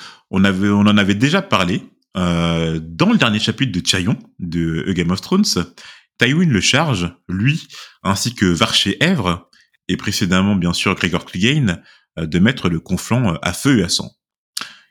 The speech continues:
Il apparaît également dans les appendices comme étant un des principaux, euh, chevaliers de la maison Lannister. Et en tout cas, euh, bon, on, on voit que, euh, Sir Amory Lorque a bien rempli la mission que lui avait confiée Tywin. Et sincèrement, euh, on l'a déjà dit, hein, mais le, le, ils ont fait du sale au conflant, hein.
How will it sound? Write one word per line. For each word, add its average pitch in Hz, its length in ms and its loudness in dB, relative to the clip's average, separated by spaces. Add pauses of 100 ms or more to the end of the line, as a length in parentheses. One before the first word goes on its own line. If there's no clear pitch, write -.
(140)
Il 95 100 2
apparaît 131 240 4
également 107 360 2
dans 104 100 4
les 90 160 2
appendices 92 580 0 (240)
comme 90 180 2
étant 117 420 0
un 104 80 2
des 87 120 2
principaux, - 600 -2
euh, 87 140 2
chevaliers 92 400 0
de 98 60 0
la 82 60 0
maison 87 260 2
Lannister. 95 500 0 (1080)
Et 92 120 4
en 104 60 2
tout - 160 -6
cas, 139 240 0
euh, 82 140 -2
bon, 80 200 -10 (140)
on, - 240 -16 (100)
on 101 60 2
voit 95 200 2
que, - 100 0
euh, 95 240 0
Sir 92 240 0
Amory 90 300 2
Lorque - 220 0
a 101 60 0
bien 80 160 0
rempli 104 240 0
la 107 100 2
mission 90 300 0
que 131 140 -2
lui 95 100 4
avait 87 160 0
confiée - 300 -2
Tywin. 78 280 -2 (600)
Et 98 60 -20
sincèrement, 95 460 -4
euh, 90 100 -2 (420)
on 92 80 -4
l'a 92 120 2
déjà 90 120 0
dit, 135 240 -2
hein, 139 80 0
mais 85 100 0
le, 85 120 -6
le, 65 260 -10 (140)
ils 87 140 -6
ont 82 40 -8
fait - 140 -4
du 85 100 -6
sale 135 200 2
au 107 80 2
conflant, 87 340 -4
hein. 107 80 -6